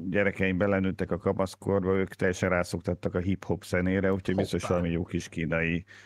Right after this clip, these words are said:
Speaker 1: old school hip-hopot nyomnék.
Speaker 2: Létezik?
Speaker 1: A
Speaker 2: Kínai old school hip-hop?
Speaker 1: Persze, persze,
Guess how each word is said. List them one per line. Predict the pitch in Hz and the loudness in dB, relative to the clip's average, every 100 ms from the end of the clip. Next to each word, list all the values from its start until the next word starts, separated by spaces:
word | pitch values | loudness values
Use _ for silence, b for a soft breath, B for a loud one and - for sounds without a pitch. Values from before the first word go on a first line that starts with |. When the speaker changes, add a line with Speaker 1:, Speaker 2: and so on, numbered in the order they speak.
| B B | B B
Speaker 1:
old | 95 92 | 0 0
school | - 90 | 0 -2
hip-hopot | 87 78 - 85 82 - | 0 -2 -2 -4 -2 -2
nyomnék. | 80 80 80 | -4 -4 -2
Speaker 2:
Létezik? | 151 147 143 226 160 127 | 2 2 4 4 4 0
Speaker 1:
A | 87 78 - | -2 -6 -6
Speaker 2:
Kínai | 160 147 151 165 | -2 0 2 2
old | 156 165 | 2 2
school | - 170 | 0 0
hip-hop? | 156 156 - | 2 2 2
Speaker 1:
Persze, | - - 90 | -2 -6 -4
persze, | - 80 - 82 98 | 0 0 -2 -12 -14